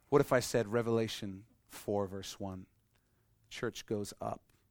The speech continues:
before wrath comes down. You will be with Jesus Christ in his presence in heaven before his throne while all this is going down.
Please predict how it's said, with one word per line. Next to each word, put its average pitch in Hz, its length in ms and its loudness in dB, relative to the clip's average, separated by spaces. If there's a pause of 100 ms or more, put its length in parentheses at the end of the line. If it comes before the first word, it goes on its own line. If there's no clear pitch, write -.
(440)
before 107 480 -2
wrath 101 340 -10
comes 95 240 -12
down. 98 300 -16 (840)
You 101 240 -4
will 98 160 -4
be 98 220 -8
with 98 400 -10
Jesus 101 500 -8
Christ - 580 -4 (540)
in 104 160 -4
his 101 280 -4
presence - 680 -8 (460)
in 104 180 -4
heaven 95 480 -6 (220)
before 104 480 -6
his 104 180 -8
throne 95 460 -6 (120)
while 98 320 -6
all 107 300 2
this 101 260 -4
is 101 140 -10
going 98 320 -6
down. 98 300 -10